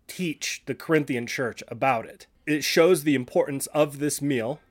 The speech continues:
It shows the importance of the rite. And when Paul instructs the Corinthians on how to celebrate the mystery,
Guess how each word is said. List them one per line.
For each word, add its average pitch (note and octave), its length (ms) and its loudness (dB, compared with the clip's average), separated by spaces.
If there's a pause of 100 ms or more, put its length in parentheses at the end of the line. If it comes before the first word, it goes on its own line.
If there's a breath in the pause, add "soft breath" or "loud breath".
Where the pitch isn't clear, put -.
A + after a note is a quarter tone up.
(160)
It D3+ 140 0
shows D#3+ 260 2
the D#3+ 100 0
importance D3 440 0
of C3 180 -4
the B2 100 -2
rite. C3 560 0 (120)
And E3 140 6
when D#3+ 160 2
Paul F#3 340 4
instructs G3 680 -2
the C#3 100 -4
Corinthians A2+ 600 -4
on A#2+ 120 -4
how C#3+ 120 -2
to A#2+ 80 -2
celebrate C#3+ 640 2
the A#2+ 80 -8
mystery, A2 580 -8